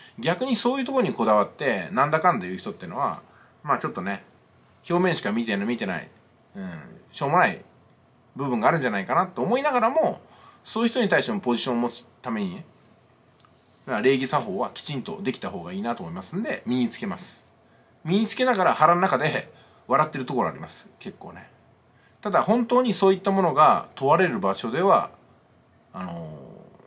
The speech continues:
ー、まあ、緊張しますね。あの、芸の世界とかね、武道の世界とか、およそ文化、伝統、芸能の世界では、一時が万事といって、どんな小さなことも侮れないんで、そこでは勝負しますけども、そういうのと関係ないね。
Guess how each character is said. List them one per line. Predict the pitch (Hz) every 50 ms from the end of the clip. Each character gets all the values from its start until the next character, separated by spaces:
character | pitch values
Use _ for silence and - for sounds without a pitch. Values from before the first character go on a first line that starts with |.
| _ _ _ _ _ _ _ _ _ _ _ -
ー、 | -
ま | 131
あ、 | -
緊 | - 135 123
張 | - 117
し | - 156
ま | 143
す | 131 -
ね。 | - 95 92 - - _ _ _ _ _ _ - - - - - _ _ _ _ _ _ _ -
あ | -
の、 | 202 196 202
芸 | 220 240 143 120
の | 101
世 | - - 101
界 | - 87 87 82
と | -
か | - 117
ね、 | 151 190 196 - _ _ _ _ _ _ _ _ _ _ _ _ _ _ _ _ _ _ _ _ - -
武 | 135 143
道 | 127 117 101
の | 92
世 | 92 - 98
界 | 92 87 82
と | - -
か、 | - - - - _ _ _ _ _ _ _ _ _ _ _ -
お | 156 160
よ | 170 170 165
そ | - 196 135 - - - - - -
文 | 123 175 190 180 -
化、 | - 98 92 92 - - - -
伝 | 92 92 92 120 131 139 131 -
統、 | 147 131 123 101 - 110
芸 | 98 123 135 135
能 | 139 139 135
の | 135 131
世 | 127 - 127
界 | 107 92 80
で | 78 95
は、 | 123 143 113 - - - - _ _ _ _ _ _ _ _ _ _ _ _ _ _ _ _ _ _ -
一 | 143 - 170 160
時 | 135
が | 113 104
万 | 87 123 127 120 104
事 | 85 -
と | 95 85
い |
っ | 82
て、 | - - - 202 196
ど | - - 233 240
ん | 233
な | 196
小 | 160 - - 170
さ | 165 170 151
な | 131
こ | 107 107
と | 98 104
も | 101 95 104 113
侮 | 110 120
れ | 117 113
な | 104 87
い | 82
ん | 80
で、 | 87 92
そ | - -
こ | 139 185
で | 185 156
は |
勝 | 113 - - 117 95
負 | 85
し | - -
ま | 95 87
す | - -
け | -
ど | 78 87
も、 | 123 143 117 85 67
そ | - - 214
う | 262
い |
う | 294
の | 202
と | 131 -
関 | - 120 113 117
係 | 120 170 196 226
な | 240 143
い | 85
ね。 | 73 - -